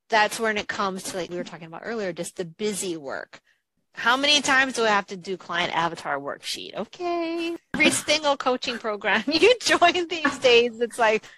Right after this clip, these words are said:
Speaker 1: client avatar worksheets and y-, y-, y-, I mean, yes, there are
Speaker 2: <laughs>
Speaker 1: fundamentals that we have to do. What's your offer? But, you know, if they, you have a client that comes in that already has thought about these things, like, make them do it again.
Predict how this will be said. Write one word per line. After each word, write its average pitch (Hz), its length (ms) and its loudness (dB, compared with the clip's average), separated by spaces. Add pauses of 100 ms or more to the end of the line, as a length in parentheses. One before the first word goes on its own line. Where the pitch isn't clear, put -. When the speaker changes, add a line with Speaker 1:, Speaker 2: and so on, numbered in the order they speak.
(180)
Speaker 1:
client 277 200 4
avatar 240 560 2
worksheets 196 1200 -6
and 160 260 -14 (440)
y-, 254 240 0
y-, - 120 -12 (760)
y-, 254 200 -8 (100)
I 269 40 -8
mean, 269 260 2
yes, - 600 2 (180)
there - 140 8
are 262 420 8
Speaker 2:
<laughs> 370 180 2
Speaker 1:
fundamentals 202 920 0
that 185 260 0
we 208 120 -8
have 170 300 -4
to 185 100 -14
do. 175 280 -10
What's - 300 -2
your 254 200 -2
offer? 185 1120 0 (440)
But, 285 60 2
you 277 60 4
know, 277 160 4
if 240 280 0
they, 240 240 -2
you 226 180 -4
have 233 300 -2
a 226 60 -6
client 208 420 -2
that - 180 -4
comes 180 400 -12
in 220 460 0 (300)
that 196 200 0
already 202 300 2
has 220 760 0
thought 180 220 -2
about 175 260 -10
these 175 220 -10
things, 165 280 -12
like, 165 160 -8
make 196 160 -8
them 202 140 -8
do 170 160 -12
it 170 80 -10
again. 165 400 -10